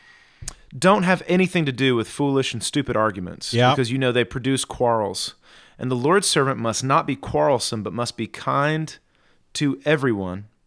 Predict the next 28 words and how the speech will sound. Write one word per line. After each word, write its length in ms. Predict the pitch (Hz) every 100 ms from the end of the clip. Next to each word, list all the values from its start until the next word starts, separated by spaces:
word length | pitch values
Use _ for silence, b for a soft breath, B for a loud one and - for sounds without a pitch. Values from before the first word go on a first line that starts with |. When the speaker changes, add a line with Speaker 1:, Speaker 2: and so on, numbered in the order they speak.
| _ _ 135
Speaker 1:
able 180 | 147
to 100 | 156
teach, 500 | 147 - 113 107 - - b b b
and 100 | 123
not 260 | 131 117 107
resentful. 580 | 110 143 147 - 110
Opponents 640 | 104 - 185 196 135 110 -
must 220 | 120 -
be 100 | 110
gently 460 | 98 147 160 127 104
instructed 540 | 98 - 90 - 87
in 100 | 104
the 80 | 107
hope 200 | 127 127
that 80 | 117
God 220 | 110 113 110
will 100 | 104
grant 340 | 123 139 135
them 180 | 143 131
repentance, 640 | 110 - 143 135 107 95 - B B B B
leading 300 | 131 135 139
them 120 | 110 -
to 140 | 113
a 20 |
knowledge 340 | 110 107 110 101
of 60 |
truth, 500 | - - 127 90 - - B B B B
um, 420 | 123 123 117 117